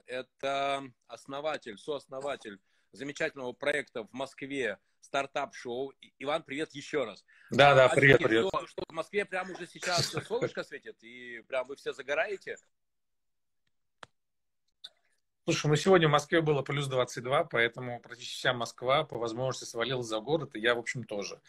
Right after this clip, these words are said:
Speaker 2: Я щас за городом нахожусь, да, э, в,
Speaker 1: И
Speaker 2: э,
Speaker 1: я
Speaker 2: районе.
Speaker 1: тоже.
Speaker 2: А, ты тоже? А, ну тоже, ну вот. Поэтому я наконец-то выбрался за город, буду пребывать здесь целый месяц минимум, в город вообще не буду приезжать, э,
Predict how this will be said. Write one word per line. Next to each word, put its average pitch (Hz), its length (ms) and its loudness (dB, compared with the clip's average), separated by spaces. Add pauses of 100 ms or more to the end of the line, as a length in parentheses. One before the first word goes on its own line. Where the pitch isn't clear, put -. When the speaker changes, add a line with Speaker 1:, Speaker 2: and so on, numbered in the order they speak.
(340)
Speaker 2:
Я 117 80 2
щас 113 200 0
за 110 100 -2
городом 160 360 2
нахожусь, 123 480 -2
да, 113 280 4 (300)
э, 104 340 2 (100)
в, 120 280 2 (120)
Speaker 1:
И 143 60 -18
Speaker 2:
э, - 80 -20
Speaker 1:
я 110 220 6
Speaker 2:
районе. 135 320 4 (160)
Speaker 1:
тоже. - 80 -12 (760)
Speaker 2:
А, 120 120 4
ты 113 100 0
тоже? 202 220 0
А, 131 120 8
ну 123 120 -4
тоже, 117 260 -6
ну 113 180 -12
вот. 101 240 -8 (360)
Поэтому 135 240 6
я 151 100 6
наконец-то 135 560 -2
выбрался 131 420 -6
за 113 280 -4
город, 139 340 -2
буду 151 220 -6
пребывать 135 440 -2
здесь 117 200 -16
целый 131 280 -4
месяц 131 360 -10
минимум, 160 500 2 (260)
в 117 80 -6
город 139 280 6
вообще 123 260 2
не 175 120 0
буду 143 220 0
приезжать, 127 640 2
э, 110 500 2